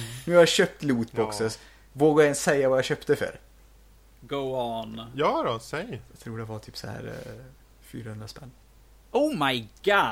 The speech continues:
Speaker 3: vad är det
Speaker 2: Va?
Speaker 3: för fel på dig?
Speaker 2: Jaha, jag tror du skulle säga typ åttio spänn
Speaker 1: Nej.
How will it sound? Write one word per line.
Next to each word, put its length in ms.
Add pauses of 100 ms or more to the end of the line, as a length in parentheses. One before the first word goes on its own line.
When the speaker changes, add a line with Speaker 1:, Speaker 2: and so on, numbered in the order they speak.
(120)
Speaker 3:
vad 20
är 40
det 80
Speaker 2:
Va? 200
Speaker 3:
för 60
fel 200
på 160
dig? 340
Speaker 2:
Jaha, 400
jag 140
tror 120
du 60
skulle 140
säga 140
typ 220
åttio 720
spänn 380
Speaker 1:
Nej. 80